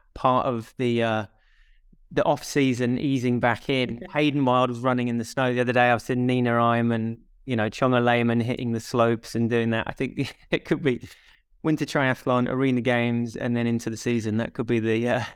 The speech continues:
Speaker 1: <laughs> the new, the new schedule.
Speaker 2: <laughs> Yeah, well, for me, it's enough racing, but, uh,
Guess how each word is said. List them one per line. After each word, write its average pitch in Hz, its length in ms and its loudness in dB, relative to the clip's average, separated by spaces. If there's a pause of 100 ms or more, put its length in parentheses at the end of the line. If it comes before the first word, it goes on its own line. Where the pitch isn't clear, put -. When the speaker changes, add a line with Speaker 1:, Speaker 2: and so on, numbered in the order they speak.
(200)
Speaker 1:
<laughs> - 320 -8
the 143 140 2
new, 135 460 2
the 131 80 -4
new 135 160 0
schedule. 120 540 0 (760)
Speaker 2:
<laughs> - 40 -6 (1120)
Yeah, 208 240 4
well, 202 200 6
for 220 140 -4
me, 233 220 0
it's 240 180 -2
enough 208 280 2
racing, 180 540 -2
but, 180 240 -2
uh, 185 340 2